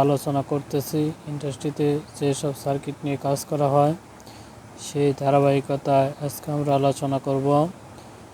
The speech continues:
পাওয়ার সাপ্লাই। এই পাওয়ার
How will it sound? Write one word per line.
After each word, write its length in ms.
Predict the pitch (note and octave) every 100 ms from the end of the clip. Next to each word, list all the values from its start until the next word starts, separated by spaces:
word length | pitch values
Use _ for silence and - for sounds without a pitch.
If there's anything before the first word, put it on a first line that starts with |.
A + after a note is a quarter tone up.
| - -
পাওয়ার 240 | D3 C#3 -
সাপ্লাই। 340 | C3 A#2+ B2 - - - - - - - - - - - - - D#3
এই 80 | C#3
পাওয়ার 280 | D3 D3